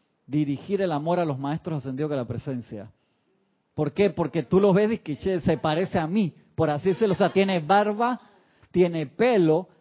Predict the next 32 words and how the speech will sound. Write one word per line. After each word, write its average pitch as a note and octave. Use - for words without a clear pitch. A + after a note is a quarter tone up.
tiene E3
dos F3+
ojos. F#3+
Entonces F3+
los E3
maestros F3
no F3
tienen F3+
problema D3+
con B2+
eso. B2+
Y, C3+
y C3
eso D3
lo D#3
hablamos D3
en C3+
un, C#3
en C3
un C#3+
tema, D#3+
cuando C#3
tú E3+
entiendas F3+
que C#3
todos G3
son F3
uno. D3
El C3+
problema C#3+
es F3
cuando C#3+